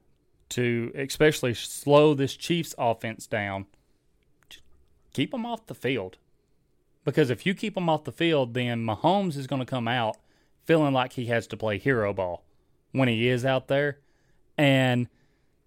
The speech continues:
that's worked for Mahomes the past couple years, but this year, Mahomes does not look like Mahomes of years past. He's, he's making more mistakes, not making as good of decisions, and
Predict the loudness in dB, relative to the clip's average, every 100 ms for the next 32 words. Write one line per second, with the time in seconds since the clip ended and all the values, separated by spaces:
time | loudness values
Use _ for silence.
0 | 2 4 4 2 2 0 -6 -4 -2 -2
1 | -4 -6 -2 -2 -2 -8 -8 -4 -2 -2
2 | -4 -8 -8 0 0 0 -2 -2 -4 -8
3 | _ _ _ _ _ _ -6 -2 0 0
4 | -2 -4 -2 -2 -2 -2 -2 -4 -4 -2
5 | -2 -4 -16 -20 _ _ _ 0 2 2
6 | 0 -2 -2 -2 -8 -20 _ _ _ _
7 | _ _ 0 0 0 -4 -6 -4 0 0
8 | 0 0 0 -2 -4 -2 0 0 -6 -18
9 | -12 -2 0 0 0 -2 -2 -4 -2 -2
10 | -2 -4 -2 -6 -4 -4 -2 -6 -8 -10
11 | _ _ _ _ _ _ -4 2 2 2
12 | 0 -2